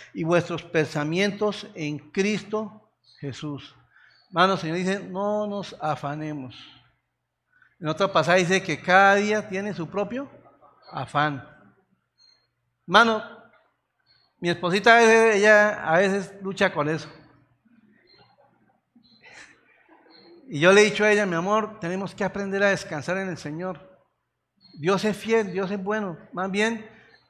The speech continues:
estemos dando gracias a Dios". Porque de verdad, a veces uno se le olvida. Yo también, yo todavía lucho con eso. ¿Para qué le digo? A veces cuando almorzamos, cuando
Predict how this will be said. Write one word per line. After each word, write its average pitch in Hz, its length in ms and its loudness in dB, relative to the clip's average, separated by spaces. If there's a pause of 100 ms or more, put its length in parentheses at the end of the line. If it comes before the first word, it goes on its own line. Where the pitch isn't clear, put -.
(280)
estemos 196 460 -2
dando 196 320 0
gracias 185 400 -2
a 143 80 -4
Dios". 156 280 -10 (1800)
Porque 151 260 -2
de 143 160 4
verdad, 190 300 4
a 151 120 2
veces 160 260 -2
uno 180 180 -6
se 165 160 -8
le 143 60 -8
olvida. 147 400 -6 (1160)
Yo 185 100 0
también, 220 300 0
yo 202 100 0
todavía 233 260 4
lucho 233 300 -2
con 185 140 -4
eso. 226 200 -8
¿Para 143 220 -2
qué 185 100 -6
le 202 100 -2
digo? 208 160 -6
A 165 260 0
veces 185 220 2
cuando 156 540 -6
almorzamos, 185 800 2
cuando 151 280 -6